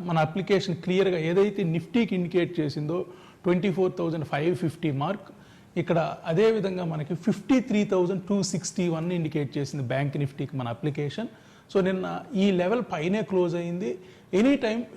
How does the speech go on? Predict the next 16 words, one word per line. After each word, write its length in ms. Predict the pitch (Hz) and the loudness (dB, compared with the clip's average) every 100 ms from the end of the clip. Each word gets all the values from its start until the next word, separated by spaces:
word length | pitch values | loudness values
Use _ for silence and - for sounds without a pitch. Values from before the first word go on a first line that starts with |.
| - | -2
ఫిఫ్టీ 280 | 185 - 240 | 0 2 2
త్రీ 120 | 180 202 185 | 2 -2 0
థౌజండ్ 320 | 175 165 180 151 | 0 0 -2 0
నైన్ 180 | 175 196 | 2 2
హండ్రెడ్కి 340 | 185 170 151 151 | 2 0 -2 -4
వెళ్ళటానికి 380 | 143 143 143 139 143 | -4 -4 -6 -4 -4
మార్కెట్స్ 360 | 135 170 143 - | -2 -4 -6 -4
రెడీగా 300 | 131 139 147 147 | -2 0 -2 -2
ఉన్నాయి 240 | 139 180 247 - - - 143 | -6 -6 -8 -12 -20 -8 0
బ్యాంక్ 220 | 147 160 151 | 2 4 2
Nifty 240 | 139 151 139 | 2 0 0
అయితే 180 | 135 220 - - 165 | 2 2 0 -6 -2
ఇండెక్స్. 380 | 156 202 - - - - - - - | 4 4 2 -6 -12 -18 -20 -10 2
So 60 | 196 | 2
ఇక్కడ 180 | 185 170 147 - - - - | 4 2 0 -4 -14 -20 -6
మనకి 260 | 180 160 165 | -2 0 0